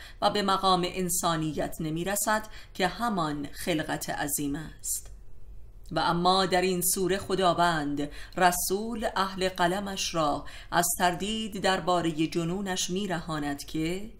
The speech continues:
«به راستی تو در جنون نیستی و بلکه آنان که تو را متهم به جنون می کنند مجنونند.»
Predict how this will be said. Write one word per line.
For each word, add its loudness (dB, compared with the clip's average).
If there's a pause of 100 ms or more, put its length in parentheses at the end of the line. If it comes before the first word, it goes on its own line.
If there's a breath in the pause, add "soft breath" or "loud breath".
(760 soft breath)
«به 4
راستی 6
تو 2
در 4
جنون 2
نیستی 0 (200 loud breath)
و 4
بلکه 0
آنان 2
که -4
تو -2
را 6
متهم -2
به 4
جنون 2
می 2
کنند -2 (260 loud breath)
مجنونند.» -4